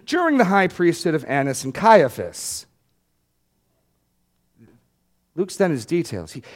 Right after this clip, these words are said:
and what, one of the things he wants us to understand, and again, we've made this point again and again and again, Christianity is not first and foremost a philosophy.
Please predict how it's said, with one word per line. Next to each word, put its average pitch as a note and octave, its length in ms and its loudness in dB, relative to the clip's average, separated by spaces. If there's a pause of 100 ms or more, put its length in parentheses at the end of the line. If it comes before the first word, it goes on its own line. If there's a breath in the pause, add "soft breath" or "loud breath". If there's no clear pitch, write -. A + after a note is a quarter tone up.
(120)
and D#3+ 180 0 (200 loud breath)
what, E3+ 200 -2 (320)
one G3 160 4
of A3+ 120 -2
the F3+ 120 -4
things F#3+ 280 -2
he E3+ 80 -6
wants E3+ 320 0
us D3+ 180 -2
to - 80 -8
understand, A#2 960 -6 (300 soft breath)
and B2 60 -12
again, E3+ 420 6
we've C#3+ 200 0
made E3 220 2
this C#3 160 -4
point E3+ 280 -2
again D#3+ 320 -2
and D3 120 -4
again C#3+ 240 0
and A#2+ 80 -4
again, A#2 600 -2 (840 soft breath)
Christianity F3 1160 -4 (240 soft breath)
is D3 180 -4
not F#3+ 240 0
first F3 380 -8
and D3 100 -6
foremost A#2 680 -6
a C3+ 40 -10
philosophy. F3 760 2